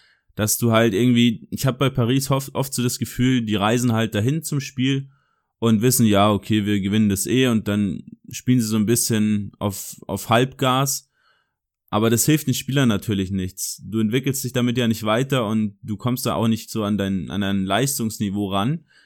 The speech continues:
und wenn du da halt in einem wichtigen Spiel wie jetzt gegen Dortmund das dann abrufen musst,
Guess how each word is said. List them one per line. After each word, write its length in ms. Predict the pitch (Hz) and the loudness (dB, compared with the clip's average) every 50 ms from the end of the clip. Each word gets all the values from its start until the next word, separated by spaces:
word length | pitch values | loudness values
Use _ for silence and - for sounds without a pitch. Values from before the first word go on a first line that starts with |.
| _ _ _ | _ _ _
und 160 | - - 101 | -6 -2 0
wenn 140 | 104 110 113 | 2 2 2
du 40 | 107 | 2
da 140 | 98 107 110 | 2 2 2
halt 180 | 120 123 95 | 2 0 0
in 120 | - 107 110 | 0 0 0
einem 100 | 107 101 | 0 0
wichtigen 320 | 131 135 - 131 120 113 | 0 -2 -2 0 0 0
Spiel 260 | 110 - - 120 120 | -2 -2 -2 -2 0
wie 60 | 113 113 | 0 -2
jetzt 160 | 107 - - | -4 -4 -4
gegen 160 | 107 104 98 | -2 0 2
Dortmund 360 | 107 113 110 - 113 113 104 | 2 0 0 0 -2 -2 -2
das 120 | 110 - - | -2 -2 -2
dann 160 | 110 98 - | -2 -4 -2
abrufen 520 | - 143 - - 101 104 95 - 104 95 | -4 -6 -6 -4 -4 -4 -2 0 0 0
musst, 380 | 98 107 120 - - - - | 2 2 0 -2 -6 -10 -12